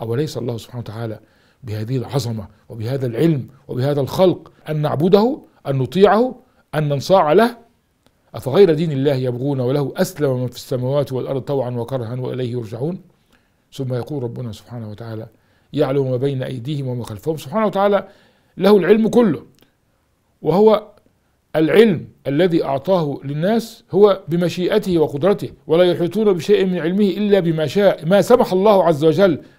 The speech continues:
للناس أن يتعلمون هو الذي يعلمهم الله سبحانه وتعالى. "وسع كرسيه السماوات والأرض"، يعني الكرسي الحقيقة من مخلوقات الله عز وجل، واحنا لا ندخل في تأويل الحقيقة وما هو الكرسي وما هو، لا، يعني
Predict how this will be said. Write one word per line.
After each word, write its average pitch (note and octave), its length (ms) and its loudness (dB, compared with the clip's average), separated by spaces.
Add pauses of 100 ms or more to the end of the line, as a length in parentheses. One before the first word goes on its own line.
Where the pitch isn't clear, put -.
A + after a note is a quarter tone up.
للناس F3+ 340 2
أن F#3 140 2
يتعلمون F3+ 600 4 (340)
هو G#3 100 8
الذي G#3+ 260 4
يعلمهم F#3+ 540 2
الله E3+ 180 4
سبحانه D3+ 340 -4
وتعالى. C#3 420 0 (560)
"وسع F#3 360 2
كرسيه D#3+ 440 -6
السماوات C3+ 580 -6
والأرض"، B2+ 360 -6 (240)
يعني - 120 -14
الكرسي B2+ 460 -10
الحقيقة - 360 -18 (300)
من B2+ 140 -12
مخلوقات A#2+ 420 -10
الله A#2 140 -14
عز G#2+ 160 -18
وجل، A2 240 -20 (560)
واحنا B2+ 300 -16 (540)
لا F#3+ 180 0
ندخل F3+ 280 -2
في C3 120 -10
تأويل D#3+ 380 -2
الحقيقة B2+ 440 -6
وما C#3 300 -6
هو C3 160 -4
الكرسي C3+ 440 -8
وما B2+ 180 -6
هو، B2 100 -4
لا، B2 380 -8 (140)
يعني D#2 380 -10